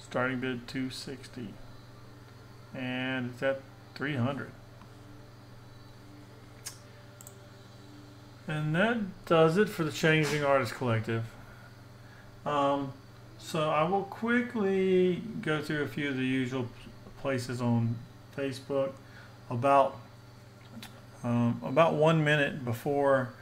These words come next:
I went live, I saw a message come across that a very, very, very,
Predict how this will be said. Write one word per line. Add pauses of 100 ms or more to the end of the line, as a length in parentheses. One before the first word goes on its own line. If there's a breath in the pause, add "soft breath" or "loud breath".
(380 loud breath)
I
went
live,
I
saw
a
message
come
across
that
a
very,
very,
very,